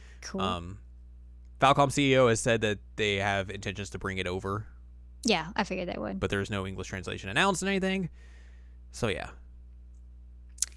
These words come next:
Speaker 1: My guess is, since we have a pretty packed twenty twenty-three.
Speaker 2: It's twenty twenty-four, I'm assuming.
Speaker 1: It's twenty twenty-four, 'cause I think that they're probably gonna
Speaker 2: Yeah.
Speaker 1: do that to, like, give them some padding room to
Speaker 2: Yeah.
Speaker 1: 'cause I'm sure that script's massive.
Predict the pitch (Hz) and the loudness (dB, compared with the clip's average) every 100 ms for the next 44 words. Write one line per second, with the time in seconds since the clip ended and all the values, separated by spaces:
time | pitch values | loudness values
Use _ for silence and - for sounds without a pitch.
0 | - - - 240 277 277 240 226 - 208 | -18 -18 4 10 12 12 10 8 6 4
1 | 196 196 202 - - - 226 214 - 214 | 4 2 -2 -6 -6 0 2 2 0 -2
2 | 196 202 202 220 220 - - - - - | 2 2 2 -2 -6 -14 -16 -18 -18 -18
3 | - - - - - 247 - - 294 359 | -18 -18 -18 -18 -4 -4 -2 6 10 10
4 | 339 311 247 - - 240 233 - 220 202 | 8 6 4 4 0 0 0 -2 -4 -6
5 | - 196 208 247 277 302 - - 113 - | -8 -6 -2 -2 0 -2 -4 -4 -4 -2
6 | 123 98 - 78 - - - - - - | -4 -4 -4 -10 -12 -16 -18 -16 -14 -14
7 | - 269 247 - 262 240 247 214 - 214 | -4 0 2 4 4 4 2 -2 0 2
8 | 214 - 202 196 220 208 220 202 202 202 | 2 0 -2 0 0 0 -2 -2 -6 -4
9 | - 196 190 190 190 185 185 185 185 185 | -2 0 0 -2 -2 -2 -4 -4 -4 -2
10 | 180 180 - 185 175 175 175 - 175 175 | -2 -4 -6 -6 -4 -4 -6 -6 -4 -2
11 | 175 180 175 180 180 175 180 190 185 - | 0 -2 -2 -2 -4 -2 0 -2 -2 0
12 | 90 76 57 53 57 58 92 214 220 208 | 0 0 -4 -4 -6 -6 0 4 6 6
13 | 233 202 208 - 214 - 190 185 175 175 | 6 6 6 2 0 -2 -2 -2 -2 -4
14 | - 226 208 - | -4 -6 -6 -10